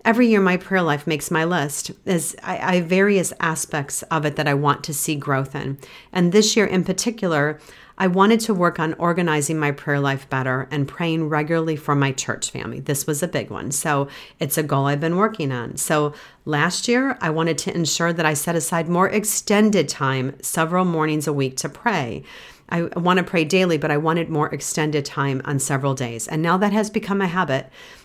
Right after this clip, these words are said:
The year before, my goal was just to pray for at least ten minutes a day because I wanted to make sure that prayer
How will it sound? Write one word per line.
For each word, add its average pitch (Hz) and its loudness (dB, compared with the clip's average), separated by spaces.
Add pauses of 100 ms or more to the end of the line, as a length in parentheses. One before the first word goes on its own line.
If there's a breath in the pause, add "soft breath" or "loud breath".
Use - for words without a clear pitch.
The 185 4
year 190 6
before, 202 2 (240 loud breath)
my 180 0
goal 226 0
was 196 2
just 220 2
to 208 0
pray 220 2
for 208 0
at 165 2
least 190 4
ten 208 2
minutes - 0
a 151 0
day 135 -4
because 170 -4
I 180 2
wanted 175 4
to 196 -2
make 175 2
sure 185 -4
that 165 -2
prayer 180 2